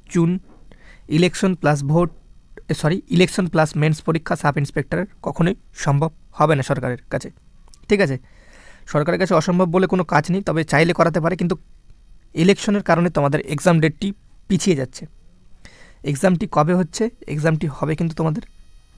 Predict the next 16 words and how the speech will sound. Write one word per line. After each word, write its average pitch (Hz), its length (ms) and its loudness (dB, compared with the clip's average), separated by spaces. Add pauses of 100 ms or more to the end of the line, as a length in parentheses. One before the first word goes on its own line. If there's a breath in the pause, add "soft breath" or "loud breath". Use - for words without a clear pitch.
(1120)
জুলাই 160 280 2
মান্থ, 139 340 -4
ঠিক 220 120 -2
আছে। 139 180 -2
জুলাই 160 280 -2
মান্থের 170 300 0
কোন 180 280 0
ডেটে 180 200 0
হবে 170 220 0
সেটা 160 280 -2
আমরা 156 160 0
তোমাদের 156 360 0 (960 soft breath)
ক্ল্যারিফাই 175 500 4
করে 196 440 0
বা 151 400 2
একদমই 180 580 0